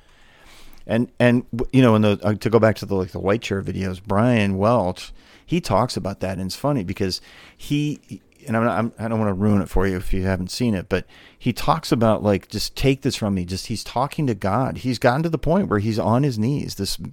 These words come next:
this man who has money and women and cars and drugs and, and anything he wants, um, fame, he's got it all, and yet he has nothing. Like, he, he has just nothing. And he's, he's saying that. He's like, "If I, I,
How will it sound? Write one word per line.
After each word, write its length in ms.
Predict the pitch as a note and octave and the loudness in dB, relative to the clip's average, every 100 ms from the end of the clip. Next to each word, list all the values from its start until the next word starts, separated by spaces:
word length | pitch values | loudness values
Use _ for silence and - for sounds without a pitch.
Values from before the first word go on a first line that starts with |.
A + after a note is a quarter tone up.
| _ | _
this 160 | F#2+ - | -10 -2
man 320 | G#2+ D3+ A#2 | 2 2 2
who 120 | F#2+ | 0
has 240 | G2 F#2 - - - - - | -2 -4 -8 -20 -20 -20 -4
money 540 | G#2+ B2 C#3+ B2 G2 | 4 6 8 6 4
and 240 | F#2+ F2+ F#2 | 2 -2 -2
women 400 | C3+ C3+ A#2+ G2 | 2 4 4 2
and 200 | G2 F#2 | 0 -6
cars 560 | - C3 C3 A2 G2+ | 0 4 4 2 -2
and 220 | F#2+ F#2+ F2+ | -4 -6 -4
drugs 600 | B2+ C3+ B2 G#2 F#2 F#2 | 2 4 4 2 -4 -8
and, 280 | F#2 F2+ - - - _ | -6 -8 -12 -20 -20 _
and 180 | - - | -4 -2
anything 480 | A#2 D3+ E3+ C3+ A#2 | 4 4 4 4 0
he 100 | G#2+ | 0
wants, 560 | G2+ A2 F2 - - - - | 0 -2 -2 -6 -10 -12 -8
um, 360 | G2+ G2 F#2+ F#2+ | -4 -2 0 -4
fame, 560 | - - C3+ B2+ G2 F#2 - - - _ - | -4 0 2 2 0 -2 -10 -20 -20 _ -4
he's 180 | C3 B2+ | 0 4
got 180 | D3+ | 6
it 100 | D3+ | 6
all, 260 | C#3 D3 F2+ | 6 4 2
and 160 | E2 A2 | 2 2
yet 120 | A#2 | 2
he 80 | A#2 | 2
has 140 | G2 | 2
nothing. 480 | F#2+ G2 G2 C#2 - _ - - - | 0 0 -2 -6 -16 _ -20 -18 -10
Like, 180 | G2 | -8
he, 140 | - - | -8 -16
he 240 | - F#2 | -12 -6
has 120 | A2+ - | -4 -4
just 180 | - | -4
nothing. 480 | G#2 F#2+ G#2 D#2+ - | -2 0 -2 -6 -10
And 180 | - G2 | -4 -2
he's, 340 | F#2 A2 F#2+ - - _ | 0 -2 -2 -8 -18 _
he's 180 | - A#2 | -6 -4
saying 380 | - C3+ D3 A#2 | 0 2 2 0
that. 140 | E2 | -4
He's 140 | F2 | -6
like, 220 | G2 F#2 - | -4 -6 -6
"If 200 | G2+ - | -8 -2
I, 360 | A2 A#2+ D3 - - - _ _ _ - | 2 2 2 -2 -14 -20 _ _ _ -12
I, 140 | G2+ | -10